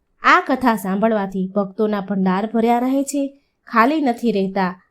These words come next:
આ કથા સાંભળનારાના ભંડાર અન્ન ધનથી ભરાયેલા રહે છે. આ ત્રણ દેવીઓની કૃપા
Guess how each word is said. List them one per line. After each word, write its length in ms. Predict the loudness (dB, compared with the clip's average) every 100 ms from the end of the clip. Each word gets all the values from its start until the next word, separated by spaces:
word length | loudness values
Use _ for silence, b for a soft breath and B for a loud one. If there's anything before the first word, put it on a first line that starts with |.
| _
આ 140 | -4
કથા 340 | -2 -2 -2 -2
સાંભળનારાના 840 | -2 0 0 0 -2 -2 -2 -4
ભંડાર 380 | -2 0 0 -2
અન્ન 320 | -4 -2 0
ધનથી 480 | 0 0 0 0 0
ભરાયેલા 540 | 0 0 2 0 0
રહે 240 | 0 0 -2
છે. 320 | -2 -4 -4 B B B
આ 120 | -2
ત્રણ 380 | 0 2 2 2
દેવીઓની 480 | 2 2 0 0 -2
કૃપા 580 | -2 -2 0 0 -2